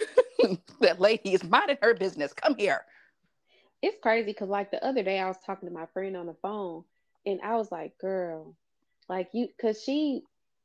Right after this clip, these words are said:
Speaker 2: what, a year older than me. And
Speaker 1: Mm-hmm.
Speaker 2: so she was like, "Yeah, I'm talking to this guy. Like, she really likes him, whatever." He's, like, forty-one. I'm like, "You don't feel like that's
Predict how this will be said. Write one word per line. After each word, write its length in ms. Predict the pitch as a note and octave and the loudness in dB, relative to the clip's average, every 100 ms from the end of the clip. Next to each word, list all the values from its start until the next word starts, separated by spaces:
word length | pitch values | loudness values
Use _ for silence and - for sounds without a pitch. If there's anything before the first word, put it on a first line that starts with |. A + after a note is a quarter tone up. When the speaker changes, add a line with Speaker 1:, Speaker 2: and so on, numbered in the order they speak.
| _ | _
Speaker 2:
what, 240 | F#3 G#3 | -4 -2
a 180 | F3+ F#3 | -2 -4
year 360 | F#3 F#3 A3+ - | -4 -2 -2 0
older 320 | F#3+ G#3 A3 | -2 -2 -2
than 200 | A#3 A#3 | -2 -2
me. 240 | A#3+ B3+ - _ _ _ | -4 -6 -12 _ _ _
And 120 | G3 | -6
Speaker 1:
Mm-hmm. 60 | - | 0
Speaker 2:
so 400 | - G3 F#3 F3+ | 0 0 -2 -6
she 260 | - - B3+ | -16 -4 -2
was 200 | B3+ A3+ | 0 -2
like, 380 | F#3+ F3 E3 D#3+ _ _ _ | -6 -8 -8 -10 _ _ _
"Yeah, 420 | G#3+ A3+ G#3+ G#3 - | -6 -6 -6 -10 -10
I'm 200 | F#3+ F#3 | -10 -10
talking 320 | F#3 F3+ F3 | -10 -12 -10
to 40 | |
this 180 | E3 D#3 _ | -10 -10 _
guy. 380 | G#3+ A3+ A3 G#3+ | -6 -4 -4 -6
Like, 180 | E3+ - | -8 -12
she 180 | F3 | -10
really 240 | F3 E3+ E3+ | -6 -6 -6
likes 300 | F3 G3 - | -10 -12 -10
him, 80 | F#3 | -8
whatever." 300 | F#3 F3+ F3 | -6 -6 -8
He's, 160 | A#3+ C4 | -10 -12
like, 180 | - - - | -16 -16 -8
forty-one. 580 | A3 G3+ F#3+ A3 G3 F#3 _ _ _ _ _ - | -6 -4 -6 -8 -10 -14 _ _ _ _ _ -8
I'm 120 | C4 | -4
like, 200 | C#4+ C4 B3 | 0 0 0
"You 80 | D#4+ | -2
don't 180 | F#4 | -2
feel 120 | E4 C#4 | -2 -4
like 180 | B3+ | -4
that's 220 | A3+ A3 | -4 -6